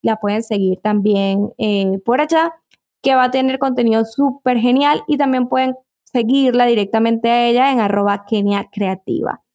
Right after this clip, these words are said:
Espero que les haya gustado, espero que sigan escuchando los episodios y nos escuchamos, yo iba a decir nos vemos otra vez, nos escuchamos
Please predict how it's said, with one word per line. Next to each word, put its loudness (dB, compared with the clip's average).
Espero 0
que 0
les -2
haya 0
gustado, 0
espero -4
que -2
sigan -2
escuchando 0
los 2
episodios 0
y 0
nos 0
escuchamos, 0
yo 2
iba 4
a 4
decir 0
nos 2
vemos 2
otra 0
vez, 0
nos 0
escuchamos 0